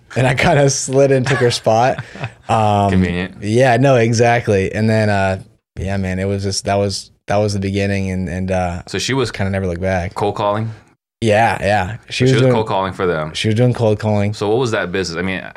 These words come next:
Speaker 2: I know this is kinda, like, not really your story.
Speaker 1: Yeah, yeah.
Speaker 2: But what was that situation?
Speaker 1: So they
Speaker 2: Before
Speaker 1: were
Speaker 2: you
Speaker 1: hand
Speaker 2: joined?
Speaker 1: dialing, 'cause
Speaker 2: Okay.
Speaker 1: this was years ago, right? This was, like, eight years ago.
Speaker 2: Okay.
Speaker 1: So she was hand dialing with them,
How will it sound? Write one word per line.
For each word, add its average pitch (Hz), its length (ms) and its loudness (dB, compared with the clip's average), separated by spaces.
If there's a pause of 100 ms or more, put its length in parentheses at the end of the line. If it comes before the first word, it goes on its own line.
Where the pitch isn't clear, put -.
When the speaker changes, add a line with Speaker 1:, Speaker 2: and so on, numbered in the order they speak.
(140)
Speaker 2:
I 92 100 -6
know 104 140 -4
this 92 80 -4
is - 40 -8
kinda, 92 220 -4
like, 82 180 -6
not 85 200 -8
really 90 200 0
your 87 140 -2
story. 117 340 -4
Speaker 1:
Yeah, 120 200 2
yeah. 110 240 2
Speaker 2:
But 82 80 -6
what 95 100 -4
was 110 200 -2
that 90 180 -2
situation? 73 640 -10
Speaker 1:
So 139 180 2
they 127 60 4
Speaker 2:
Before 151 160 6
Speaker 1:
were 175 40 4
Speaker 2:
you 139 60 0
Speaker 1:
hand 143 240 2
Speaker 2:
joined? 98 140 0
Speaker 1:
dialing, 90 220 -2 (460)
'cause - 140 -12
Speaker 2:
Okay. - 20 0
Speaker 1:
this 120 160 0
was 98 160 -2
years 98 640 -6
ago, 90 420 -10
right? 98 260 -4
This 104 160 -10
was, 101 160 -8
like, 92 360 -10 (1000)
eight 104 160 -10
years 98 240 -10
ago. 123 340 -8
Speaker 2:
Okay. 78 260 -6 (380)
Speaker 1:
So 101 300 -2
she - 180 -4
was 131 160 -2
hand 123 260 -4
dialing 95 280 -4
with 95 120 -8
them, 95 280 -8